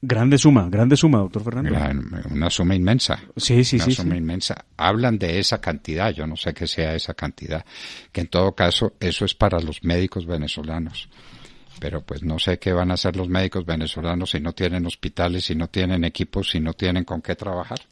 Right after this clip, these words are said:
Speaker 1: Pero además
Speaker 2: Sí.
Speaker 1: Guaidó con qué poder, o, bueno, yo no entiendo.
Speaker 2: Bueno, en fin, en fin.
Speaker 1: Ay, Dios
Speaker 2: En
Speaker 1: mío.
Speaker 2: fin.
Speaker 1: Eh,
Speaker 2: En
Speaker 1: oiga,
Speaker 2: todo
Speaker 1: ¿por qué
Speaker 2: caso,
Speaker 1: no?
Speaker 2: los Estados Unidos le van a entregar a él el dinero.
Speaker 1: Dele una, dele una miradita, doctor Fernando, Sergio,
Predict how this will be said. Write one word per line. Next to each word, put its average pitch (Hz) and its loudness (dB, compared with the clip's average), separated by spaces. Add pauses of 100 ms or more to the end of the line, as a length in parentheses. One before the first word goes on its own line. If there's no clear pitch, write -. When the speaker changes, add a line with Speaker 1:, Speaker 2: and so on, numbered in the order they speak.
(400)
Speaker 1:
Pero - 4
además 110 6
Speaker 2:
Sí. 113 4
Speaker 1:
Guaidó 127 8
con 127 2
qué 127 2
poder, 117 4
o, 113 -2
bueno, 113 -4
yo 120 -8
no 139 -4
entiendo. 92 -8
Speaker 2:
Bueno, 170 2
en 139 -2
fin, 127 -4 (200)
en 104 -4
fin. 98 -10
Speaker 1:
Ay, 127 2
Dios 95 0
Speaker 2:
En 107 2
Speaker 1:
mío. 101 0
Speaker 2:
fin. 98 -8
Speaker 1:
Eh, 120 0
Speaker 2:
En 120 -4
Speaker 1:
oiga, 131 6
Speaker 2:
todo 143 10
Speaker 1:
¿por 131 10
qué 143 4
Speaker 2:
caso, 131 6
Speaker 1:
no? 143 4
Speaker 2:
los 127 2
Estados 135 2
Unidos 120 2
le 117 0
van 104 0
a - 0
entregar 98 -2
a 101 0
él 92 -4
el 87 -8
dinero. 71 -10 (640)
Speaker 1:
Dele 120 4
una, 139 8 (160)
dele 113 0
una 135 4
miradita, 113 2
doctor 110 2
Fernando, 117 4
Sergio, 113 0